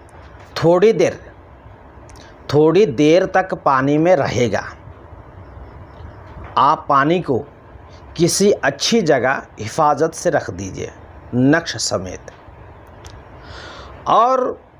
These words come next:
कुछ देर बाद वो पानी किसी एक दूसरे बर्तन या फिर बोतल में डाल लेना है। डालकर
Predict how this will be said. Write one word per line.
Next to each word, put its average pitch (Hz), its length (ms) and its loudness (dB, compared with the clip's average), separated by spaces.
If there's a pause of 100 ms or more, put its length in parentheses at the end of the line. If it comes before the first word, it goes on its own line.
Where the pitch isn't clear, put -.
(400)
कुछ 220 220 2
देर 214 220 4
बाद 170 440 2
वो 165 220 2
पानी 147 420 0
किसी 175 640 0
एक 151 280 4
दूसरे 131 500 4
बर्तन 127 540 0
या 135 180 2
फिर 127 200 0
बोतल 113 460 2
में 110 240 -2 (460)
डाल 139 320 2
लेना 135 260 0
है। 143 260 -6 (240)
डालकर 151 600 0